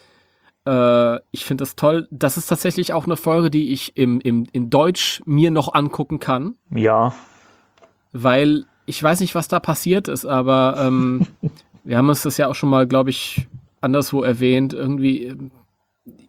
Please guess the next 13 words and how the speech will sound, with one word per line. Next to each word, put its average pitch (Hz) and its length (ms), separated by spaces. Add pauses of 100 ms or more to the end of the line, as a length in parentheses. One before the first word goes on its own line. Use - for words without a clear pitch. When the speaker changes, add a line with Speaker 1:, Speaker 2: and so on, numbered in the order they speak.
(460)
Speaker 1:
also 120 180
zumindest 160 300
bei 147 120
Eduardo 151 400
fällt's 151 280
mir 147 100
ganz 147 220
stark 143 240
auf, 147 260
dass 139 200
der 143 200
halt 151 180
irgendwie 143 440